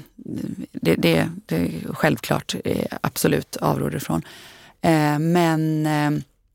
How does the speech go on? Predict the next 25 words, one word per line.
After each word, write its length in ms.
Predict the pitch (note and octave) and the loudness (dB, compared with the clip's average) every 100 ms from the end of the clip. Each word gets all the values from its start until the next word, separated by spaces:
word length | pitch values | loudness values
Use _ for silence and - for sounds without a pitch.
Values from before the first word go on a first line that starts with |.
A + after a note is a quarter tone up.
| _ - - - | _ -20 -20 0
med 120 | F3 | 2
lokalbehandlingen 760 | E3+ F3+ E3+ D3+ D#3 D#3+ E3 D#3+ | 4 4 4 4 2 2 2 4
där 180 | D3+ | 4
och 100 | D#3+ | 2
sen, 500 | - D#3+ D#3 E3 - - | 2 2 2 0 -2 -2
ja, 180 | D#3 - - - - - | -2 -4 -14 -20 -20 -20
och, 420 | - - - - - - | -4 -2 -2 -8 -14 -14
så 280 | - - - | -10 -6 0
att, 380 | - - - - - - | 0 0 -10 -10 -12 0
nej, 260 | F#3+ G3 G#3 | 2 2 2
jag 160 | F#3 | 0
skulle 440 | - - - F#3 F3 F3 F3+ | -2 -10 -2 2 2 2 2
inte 200 | E3 D#3+ | 0 0
vara 100 | D#3+ | -2
så, 300 | F3 - E3 D3+ F#3 - | 0 -2 -4 -8 -14 -4
eh, 280 | - - - - | -2 -2 0 2
inte 200 | E3 F3+ | 2 2
orolig 280 | E3 D3+ D3+ | 2 2 0
för 320 | D#3+ C#3+ D3+ D3+ G3+ - | 0 0 -2 -8 -8 -2
hudvårdsprodukter 760 | D3+ B2+ C#3 - D#3+ - - | -2 0 -2 0 -2 -2 -2
i 40 | |
alla 120 | - - | -2 0
fall 180 | - | -2
faktiskt 360 | - - - - | -2 -4 -4 0
med 220 | - - | 0 0